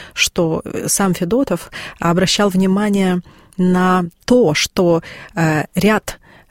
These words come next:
э, летописей не позволили никак легендизировать и изменить, м, вот эти жития. Это чрезвычайно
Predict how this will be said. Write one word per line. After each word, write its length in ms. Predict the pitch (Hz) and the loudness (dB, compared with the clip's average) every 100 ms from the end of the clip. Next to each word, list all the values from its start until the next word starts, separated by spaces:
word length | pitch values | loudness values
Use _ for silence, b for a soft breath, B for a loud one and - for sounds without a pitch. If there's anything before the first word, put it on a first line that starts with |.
| - | -6
э, 280 | 151 147 143 | -4 -2 -4
летописей 760 | 165 262 - - - 170 147 - | 0 0 0 -4 -4 -4 -6 2
не 240 | 202 254 | 4 4
позволили 600 | - 214 190 233 220 190 | 2 0 2 2 4 2
никак 420 | 185 185 220 202 | 2 2 0 0
легендизировать 760 | 190 180 175 175 180 220 180 165 | 2 4 4 4 2 4 2 2
и 180 | - 202 | 0 0
изменить, 640 | 175 165 160 185 202 - - B B B B B B 175 | 2 2 4 2 0 -6 -10 B B B B B B -2
м, 260 | 156 151 | 0 0
вот 180 | 151 165 | -2 -2
эти 180 | 180 175 | 0 0
жития. 440 | 160 - 165 151 - _ B B B B B - - | 0 -2 -2 -2 -6 _ B B B B B -8 -2
Это 300 | 208 - 190 | 0 0 0
чрезвычайно 580 | - 185 190 - 190 | -2 -2 0 2 2